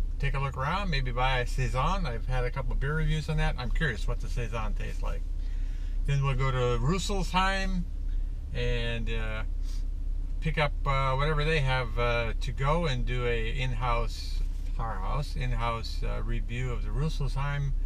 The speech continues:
uh, Brauhaus beers. Actually, they're called the Das Brauhaus. Uh, and then we'll come back home and finish our laundry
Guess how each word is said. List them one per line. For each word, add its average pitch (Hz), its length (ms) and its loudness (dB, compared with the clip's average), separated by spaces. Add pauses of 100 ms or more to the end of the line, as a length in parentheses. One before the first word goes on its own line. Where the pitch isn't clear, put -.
(640)
uh, 120 180 -4
Brauhaus 131 760 0 (320)
beers. 156 800 0 (180)
Actually, 113 300 -2
they're 104 100 0
called - 260 -2
the - 60 -6
Das 110 360 -2 (120)
Brauhaus. 107 640 -2 (720)
Uh, 117 400 -2
and 139 120 0
then 147 140 2
we'll 143 100 0
come 143 200 0
back 139 200 0
home - 260 0 (300)
and 110 380 -2
finish 120 320 -2
our 135 100 -2
laundry 175 720 4